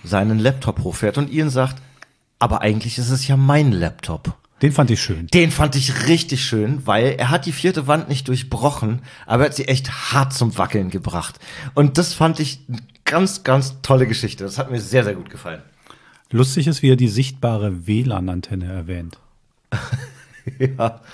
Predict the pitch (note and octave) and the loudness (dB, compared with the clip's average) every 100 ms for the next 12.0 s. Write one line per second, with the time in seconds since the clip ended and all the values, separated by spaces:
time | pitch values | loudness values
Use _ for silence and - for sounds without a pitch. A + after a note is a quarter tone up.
0 | - - - B2 C#3 C3 C3+ A#2+ C3 A#3 | -20 -12 0 4 6 6 4 2 2 2
1 | B3 B2+ A2+ E3+ F#3+ E3 E3 D#3 B2 G2 | 0 0 2 2 0 -2 0 2 0 0
2 | D3 D3+ A2+ G#2 - D3+ - A3 - A2+ | 0 2 2 0 -4 -4 -4 -6 -4 -2
3 | A2 C3 C#3+ C3 B2 A2+ C3 C#3+ C#3 C#3+ | -2 0 2 2 2 0 0 -2 -2 -4
4 | C#3 - - - A2 A2 A#2 B2+ C3 A2+ | -4 -20 -10 -2 -2 0 -4 -2 -4 -4
5 | G#2+ - G#2 - G2 F#2+ F#2+ F2 - G2+ | -4 -4 -4 -4 -4 -4 -6 -8 -6 -2
6 | G2+ G#2 C3 D#3 D3 C#3 C#3+ C3+ C3+ C3+ | 0 2 4 2 0 -2 -2 -2 0 0
7 | C3+ C#3 B2+ B2 C3 C3 G2 - G2 G#2 | 0 0 2 2 2 0 -6 -6 -6 -4
8 | G2 G2 - A#2+ D3 - - - - - | -8 -8 -4 -2 -2 -4 -20 -20 -20 -16
9 | D3+ A2 G#2 G2+ G2 G#2 G#2+ G#2 A2 G#2 | -2 0 2 0 -2 -6 -10 -8 -6 -6
10 | G#2 G#2 C3+ C#3 B2+ A#2 A2 - A2+ B2 | -10 -14 -18 -16 -16 -10 -4 0 2 0
11 | - G#2 G2+ G2 G2+ F#2+ - G#2 C3+ | -2 -4 -6 -4 -6 -6 -6 0 0